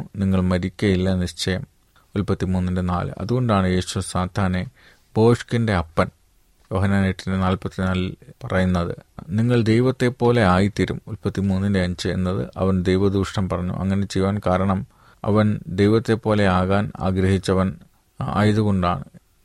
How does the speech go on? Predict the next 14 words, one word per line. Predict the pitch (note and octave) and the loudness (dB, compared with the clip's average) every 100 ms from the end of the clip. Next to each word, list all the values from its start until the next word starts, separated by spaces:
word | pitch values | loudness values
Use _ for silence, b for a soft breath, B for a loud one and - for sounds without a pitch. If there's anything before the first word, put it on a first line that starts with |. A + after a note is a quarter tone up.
| _ - | _ -2
എന്നാൽ | B2 B2+ A2+ - | 2 4 2 0
ഹവ്വ | - G#2 B2 A#2 F2 D3 - | -2 2 4 4 2 -4 -2
ദൈവകൽപ്പന | G#2+ F#2+ F#2+ F#2 F#2 F#2+ | 2 2 2 0 0 0
ലംഘിച്ചു. | F#2+ F2 F2 - - - _ _ - | 2 0 -2 -6 -12 -16 _ _ 0
മോഹിക്കരുതെന്ന | G2 G2 G#2 - G2 G2 F#2+ | 2 2 0 -2 0 2 0
കൽപ്പന | F#2 F2+ F2 A2 B2+ - | 0 -2 0 -2 -2 -2
ആദ്യം | F2+ F2+ G2+ | 0 2 2
ലംഘിച്ചു, | F#2+ F#2 - | 0 -2 -4
പിന്നെ | C3+ F2 | -2 0
മോഷ്ടിക്കരുതെന്ന | F2 F2+ - G2+ - F2+ F2 | 2 0 0 -4 -2 0 0
കൽപ്പനയും | F2 F2 F2+ F#2 D3 b b b b b - | -2 -2 -2 -4 -6 b b b b b -2
ലംഘിച്ചു. | G#2+ F2+ E2+ - - _ - - | 0 2 -2 -8 -18 _ -8 0
ആ, | A2+ A2 - | 2 2 0
അങ്ങനെ | B2 C#3+ D3+ F3+ | 2 2 2 0